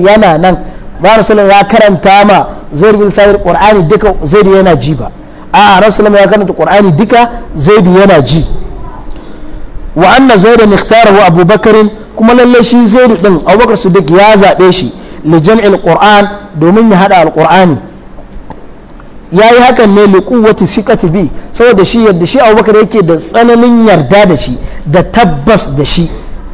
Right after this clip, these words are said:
da ya aminta da shi. Wa kazalika,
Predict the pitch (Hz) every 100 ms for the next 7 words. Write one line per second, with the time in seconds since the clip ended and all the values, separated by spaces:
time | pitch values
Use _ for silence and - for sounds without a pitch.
0 | - - - - - 151 180 185 220 233
1 | 233 214 196 214 196 143 - 127 - -
2 | - - - - - 190 202 180 196 240
3 | 247 220 170